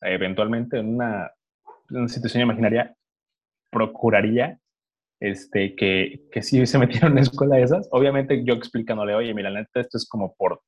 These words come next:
tradición", eh, y, y eso, güey, para que no vayas a catecismo los sábados, cabrón. Este, aquí lo sacas todo en tus seis años de, de, de primaria y ya después, si quieres, te cambias a,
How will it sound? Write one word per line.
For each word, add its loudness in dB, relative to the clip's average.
tradición", 0
eh, -4
y, -2
y 2
eso, 2
güey, -2
para 0
que 4
no 6
vayas 4
a -2
catecismo 0
los 0
sábados, 2
cabrón. -4
Este, -6
aquí 0
lo 4
sacas 2
todo 4
en -4
tus -2
seis -2
años -2
de, -2
de, -2
de -4
primaria 0
y -6
ya 2
después, -6
si -10
quieres, -6
te -12
cambias 0
a, -4